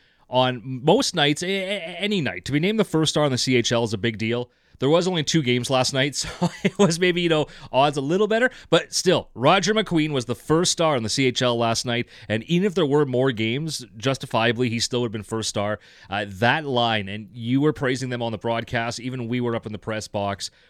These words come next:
Rylan Rorsma, Dominic Peter, Roger McQueen, they have found such amazing chemistry for the, through the first, uh, three games, and last night, it was not slowing down.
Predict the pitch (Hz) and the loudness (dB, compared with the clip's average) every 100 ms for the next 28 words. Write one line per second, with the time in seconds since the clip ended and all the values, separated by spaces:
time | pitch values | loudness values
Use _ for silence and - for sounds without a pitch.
0 | _ - 104 113 147 156 131 120 117 113 | _ -4 0 2 2 0 2 2 0 -4
1 | 113 _ - 98 117 127 127 - 113 104 | -6 _ -8 -2 -2 -2 -6 -8 -8 -6
2 | 107 90 - 101 110 110 104 107 - 110 | -8 -12 -10 -4 -2 -4 -6 -8 -8 -8
3 | 107 107 - _ 98 113 123 - 113 110 | -8 -8 -14 _ -2 0 0 0 -2 -2
4 | 101 - 127 127 151 123 117 123 131 120 | -4 -2 -2 -2 -4 -4 -2 -2 -4 -6
5 | 110 113 - 107 90 - 107 90 117 113 | -8 -6 -10 -10 -12 -10 -10 -8 -8 -6
6 | 101 110 107 - 101 - 110 104 104 110 | -6 -6 -6 -6 -8 -8 -8 -8 -10 -10
7 | 98 98 101 110 113 110 - 117 101 95 | -12 -10 -8 -8 -8 -10 -10 -10 -10 -10
8 | 101 98 - 98 92 87 82 | -10 -10 -12 -14 -16 -18 -20